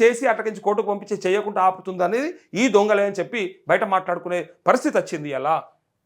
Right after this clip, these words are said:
అనుమానం వచ్చేస్తా ఉంది మీరు చేస్తున్నటువంటి పని చూస్తుంటే. So బీసీ రిజర్వేషన్ల కోసం రాష్ట్ర ప్రభుత్వం జారీ చేసిన జీవో నెంబర్ నైన్ పై హైకోర్టు స్టే విధించింది. ఈ సందర్భంగా ఎన్నికల సంఘానికి పలు సూచనలు చేసింది. ఇప్పటికే ఎన్నికల ప్రక్రియ ప్రారంభమైనందున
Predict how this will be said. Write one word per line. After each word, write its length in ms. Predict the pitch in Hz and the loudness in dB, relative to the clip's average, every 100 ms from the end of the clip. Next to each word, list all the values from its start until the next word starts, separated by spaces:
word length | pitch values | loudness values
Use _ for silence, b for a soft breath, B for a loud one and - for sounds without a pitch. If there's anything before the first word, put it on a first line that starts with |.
| 151 | 4
అనుమానం 300 | 220 277 262 | 8 8 8
వచ్చేస్తా 400 | 214 233 226 190 | 4 2 4 2
ఉంది 420 | 160 180 160 - | 2 2 0 0
మీరు 140 | 165 208 | -2 0
చేస్తున్నటువంటి 500 | 214 214 202 190 175 | 0 -2 -4 -4 0
పని 220 | 175 208 | 0 2
చూస్తుంటే. 500 | 175 175 147 160 - - 247 | -2 -4 -6 -4 -4 2 6
So 120 | 240 | 8
బీసీ 260 | 254 277 | 8 6
రిజర్వేషన్ల 500 | 320 302 285 277 285 | 6 6 8 8 6
కోసం 300 | 277 247 262 | 4 4 4
రాష్ట్ర 240 | 226 240 247 | 4 2 0
ప్రభుత్వం 300 | 247 240 240 | -2 0 2
జారీ 280 | 208 220 226 | 4 4 0
చేసిన 180 | 220 | -2
జీవో 300 | 208 165 220 | -4 -4 -2
నెంబర్ 280 | 226 214 208 | -2 -2 -2
నైన్ 200 | 190 208 214 | -2 -2 0
పై 200 | 240 190 - - | 0 -2 -2 0
హైకోర్టు 340 | 202 226 220 | 0 0 -4
స్టే 200 | 226 202 | 0 0
విధించింది. 480 | 196 170 147 135 - _ - | 2 -2 -6 -14 -20 _ -4
ఈ 60 | |
సందర్భంగా 480 | 202 220 233 233 226 | 2 4 4 2 2
ఎన్నికల 300 | 190 214 226 | 0 0 -2
సంఘానికి 460 | 208 202 202 214 214 | 0 0 0 -2 -2
పలు 160 | 196 | -4
సూచనలు 340 | 180 190 196 196 | -4 -4 -6 -6
చేసింది. 320 | 160 151 143 | -6 -8 -12
ఇప్పటికే 400 | 156 202 233 262 b b b | -4 -2 0 -2 b b b
ఎన్నికల 260 | 175 220 226 | -4 -2 -2
ప్రక్రియ 320 | 220 208 208 | -4 -4 -4
ప్రారంభమైనందున 920 | 202 180 196 190 180 202 220 233 320 | 0 0 0 -2 -2 -2 0 2 0